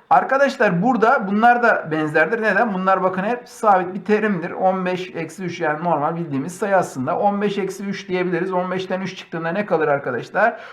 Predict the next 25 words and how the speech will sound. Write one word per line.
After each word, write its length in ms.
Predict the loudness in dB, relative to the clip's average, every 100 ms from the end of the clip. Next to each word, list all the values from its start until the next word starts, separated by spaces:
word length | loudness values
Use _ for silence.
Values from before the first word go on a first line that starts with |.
| -8
On 140 | -2 -2
iki 240 | -2 -6
kalır. 420 | -2 2 4 4
Artı 360 | 4 4 2 -2
on 60 |
ikidir. 240 | -4 -4 0
Yani 240 | 0 0
burada 160 | -2 -4
şunu 240 | -4 -2
yapmamız 420 | -2 -2 -4 -6
gerekiyor. 420 | -6 -6 -4 -4 -4 -10 -16 -4
Eksi 460 | -4 -4 -8 -10 -8
üç 840 | -6 -4 -4 -4 -8 -10 -16 -18 -14 0
artı 680 | 4 4 2 0 0 0
on 340 | 2 0 0 -4
beş. 220 | -6 -6
İşaretler 640 | -2 2 2 2 0 2
birbirinin 440 | -2 0 0 0
zıttı 340 | -2 -6 0 2
olduğu 240 | 4 2
için 240 | -4 -4 0
on 220 | 0 0
beşten 300 | -4 -4 -4
üçü 240 | -6 -10
çıkartıyoruz. 800 | -4 2 2 2 4 4 4 0